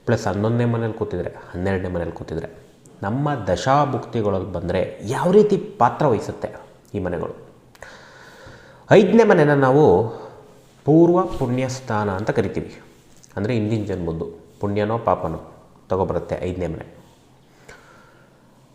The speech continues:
ಲೆವೆಂತ್ ಹೌಸ್ ಅಂದ್ರೆ ಸಕ್ಸಸ್ ಮನೆ, ಟ್ವೆಲ್ತ್ ಹೌಸ್ ಅಂದ್ರೆ ಫೇಲ್ಯೂರ್ ಮನೆ. ಎಲ್ಲರಿಗೂ ಗೊತ್ತು, ಹನ್ನೊಂದನೇ ಮನೆ ಲಗ್ನದಿಂದ ಲಾಭಸ್ಥಾನ, ಲಗ್ನದಿಂದ ಹನ್ನೆರಡನೇ ಮನೆ ವ್ಯಯಸ್ಥಾನ, ಬೇಸಿಕ್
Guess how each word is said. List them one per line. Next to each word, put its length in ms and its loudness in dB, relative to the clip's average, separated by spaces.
ಲೆವೆಂತ್ 400 6
ಹೌಸ್ 220 6
ಅಂದ್ರೆ 560 0
ಸಕ್ಸಸ್ 480 -6
ಮನೆ, 440 -8
ಟ್ವೆಲ್ತ್ 340 6
ಹೌಸ್ 180 6
ಅಂದ್ರೆ 580 -2
ಫೇಲ್ಯೂರ್ 320 2
ಮನೆ. 200 -4
ಎಲ್ಲರಿಗೂ 320 2
ಗೊತ್ತು, 300 0
ಹನ್ನೊಂದನೇ 560 0
ಮನೆ 260 -2
ಲಗ್ನದಿಂದ 520 -2
ಲಾಭಸ್ಥಾನ, 680 0
ಲಗ್ನದಿಂದ 460 4
ಹನ್ನೆರಡನೇ 460 2
ಮನೆ 340 0
ವ್ಯಯಸ್ಥಾನ, 680 0
ಬೇಸಿಕ್ 440 0